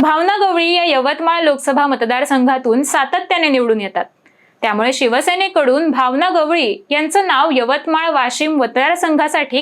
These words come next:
कायमच फिक्स असायचं. मात्र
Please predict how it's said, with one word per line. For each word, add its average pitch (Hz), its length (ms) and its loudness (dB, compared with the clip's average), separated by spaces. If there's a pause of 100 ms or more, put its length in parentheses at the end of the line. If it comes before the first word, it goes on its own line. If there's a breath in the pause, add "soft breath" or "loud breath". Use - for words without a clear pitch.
(120)
कायमच 311 500 0
फिक्स 226 220 -4
असायचं. 190 380 -4 (760 soft breath)
मात्र 370 180 0